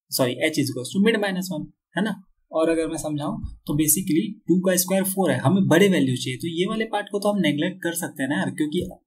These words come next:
अगर टू का square four आ रहा है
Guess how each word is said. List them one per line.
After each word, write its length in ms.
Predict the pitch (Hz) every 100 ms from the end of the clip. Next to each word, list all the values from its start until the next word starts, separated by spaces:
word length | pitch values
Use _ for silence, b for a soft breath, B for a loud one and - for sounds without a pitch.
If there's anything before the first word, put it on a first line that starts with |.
| -
अगर 180 | 151 170
टू 300 | - 147 151
का 200 | 147 165
square 560 | - - 135 127 175 190 190 _ _ _ -
four 200 | 180 196
आ 120 | 147
रहा 120 | 120
है 140 | 131